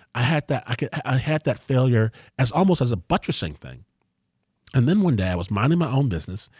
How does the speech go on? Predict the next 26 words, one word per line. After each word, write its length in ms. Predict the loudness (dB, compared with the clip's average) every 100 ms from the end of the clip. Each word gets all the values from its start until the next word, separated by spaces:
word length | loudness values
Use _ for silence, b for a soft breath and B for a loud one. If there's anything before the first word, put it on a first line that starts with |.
| B B B -2
and 160 | 2 2
I 20 |
was 180 | 0 -6
eating 200 | -4 -4
some 160 | -2 -6
Chinese 440 | -6 -2 -2 -2
food 220 | -2 0 0
in 100 | 0
Berkeley. 540 | 0 -2 -2 -6 -6 b b b b b _ -4
Oh, 280 | -4 -2 0
uh, 140 | 0 0
let 200 | -2 0
me 120 | 2
back 280 | 0 -2 -4
up. 160 | -8
I 120 | -8 -4
had, 240 | -2 -4 0
I 100 | 0
heard 380 | 0 -2 2 2
about 420 | 0 -2 -2 -6 _ -20
a 20 |
contest, 720 | -12 0 2 2 -2 -8 -16 _ b b b b b 0
and 140 | 4
it 140 | 4 2
said, 360 | 0 2 4
uh, 260 | 2 0 -4